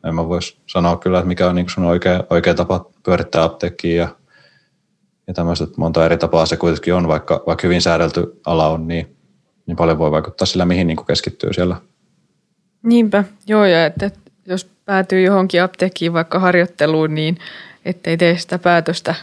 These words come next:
Speaker 2: pelkästään sen perusteella, että apteekkiala on nyt tällaista, että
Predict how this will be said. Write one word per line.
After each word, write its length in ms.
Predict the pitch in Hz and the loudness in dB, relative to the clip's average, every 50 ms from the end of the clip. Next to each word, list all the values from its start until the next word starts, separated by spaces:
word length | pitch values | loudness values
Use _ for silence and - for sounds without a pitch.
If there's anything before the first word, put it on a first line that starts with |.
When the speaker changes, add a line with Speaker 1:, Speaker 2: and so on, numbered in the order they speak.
| - _ _ _ _ | -12 _ _ _ _
Speaker 2:
pelkästään 560 | - 180 170 170 175 175 - - - 170 175 | -8 -6 -4 -4 -4 -6 -4 -2 0 0 0
sen 220 | 185 185 185 175 175 | 2 2 0 0 0
perusteella, 680 | 170 165 156 - - - - - - - - - - | 0 0 0 -2 -4 -6 -6 -6 -4 -2 0 -2 -2
että 240 | - - - - 226 - - - - _ _ _ _ _ _ _ - | -2 -4 -8 -12 -14 -14 -16 -20 -20 _ _ _ _ _ _ _ -4
apteekkiala 680 | 180 180 - - - 185 180 - 180 175 175 170 170 | -4 -4 -2 -2 -2 -2 0 0 0 2 2 4 2
on 100 | 170 170 | 2 2
nyt 140 | 170 180 175 - | 0 -2 -2 -2
tällaista, 480 | - 170 160 156 165 170 - - - - | -2 0 0 0 -2 -4 -6 -6 -8 -8
että 220 | - - - - | -8 -10 -12 -18